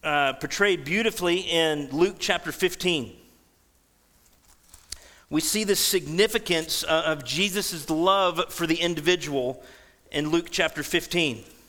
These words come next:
Starting in verse three, Jesus, uh, so he told him,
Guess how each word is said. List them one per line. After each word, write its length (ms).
Starting 360
in 60
verse 300
three, 380
Jesus, 500
uh, 260
so 160
he 140
told 320
him, 380